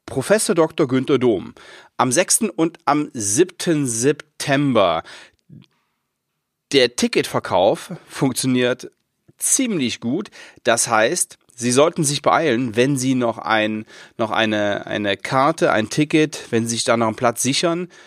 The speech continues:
wollen, dann tun Sie das bitte schnell.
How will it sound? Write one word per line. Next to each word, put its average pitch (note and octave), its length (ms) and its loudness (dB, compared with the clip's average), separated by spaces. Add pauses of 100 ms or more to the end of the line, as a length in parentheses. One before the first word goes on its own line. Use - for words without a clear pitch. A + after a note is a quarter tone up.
(240)
wollen, F3 720 2 (340)
dann C#3 460 0 (400)
tun A3+ 240 2
Sie E3+ 140 -2
das C3+ 340 0 (140)
bitte D3 240 -2
schnell. C3+ 500 -4